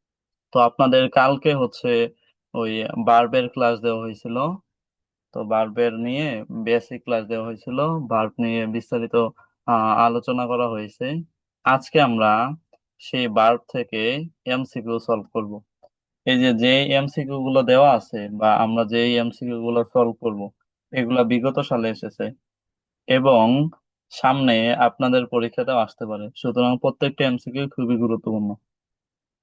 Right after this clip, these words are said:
তো প্রথম থেকে আমরা বিশটা এমসিকিউ সলভ করব।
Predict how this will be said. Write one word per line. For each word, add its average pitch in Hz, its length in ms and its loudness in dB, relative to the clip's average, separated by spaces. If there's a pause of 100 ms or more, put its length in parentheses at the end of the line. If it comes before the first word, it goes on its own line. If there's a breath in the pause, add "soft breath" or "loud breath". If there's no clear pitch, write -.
(540)
তো 123 280 2 (340)
প্রথম 160 300 6
থেকে 123 400 4
আমরা 120 680 4 (480 soft breath)
বিশটা 135 360 -4
এমসিকিউ 139 380 -4
সলভ 139 300 -2
করব। 151 420 -4